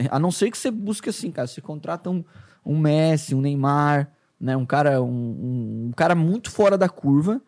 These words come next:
você deu muito certo vendendo a sua ideia pra pessoa muito fora da curva, ela acredita naquilo, né? Então, tipo assim, ah, eu tenho meu sócio, o cara de um lado, eu sou do outro. Beleza, mas normalmente não é isso que acontece.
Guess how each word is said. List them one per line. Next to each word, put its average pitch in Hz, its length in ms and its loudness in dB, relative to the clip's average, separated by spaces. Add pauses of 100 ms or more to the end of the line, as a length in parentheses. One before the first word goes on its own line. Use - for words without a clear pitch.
(360)
você - 140 -4
deu 151 200 0
muito 165 460 -4
certo 170 480 0
vendendo 156 440 0
a 156 40 0
sua 170 200 -6
ideia 160 420 0
pra 160 100 -10
pessoa 175 180 -4
muito 208 200 -6
fora 233 160 2
da 208 80 2
curva, 202 140 0
ela 196 100 4
acredita 185 520 -2
naquilo, 208 540 -4 (240)
né? 175 220 -4 (140)
Então, 156 120 -6
tipo 147 200 -8
assim, 185 140 -2
ah, 202 100 0
eu 139 40 -2
tenho 143 180 -6
meu 160 160 -4
sócio, 180 400 -6
o 160 40 -10
cara 165 240 -4
de 151 80 -6
um 151 80 -4
lado, 180 220 0
eu 185 40 2
sou 190 140 -2
do 190 100 4
outro. 143 180 4 (300)
Beleza, 151 560 2
mas 135 220 -2
normalmente 170 600 0
não 185 140 -6
é 180 80 -6
isso 175 300 -10
que 185 100 -10
acontece. 190 580 -4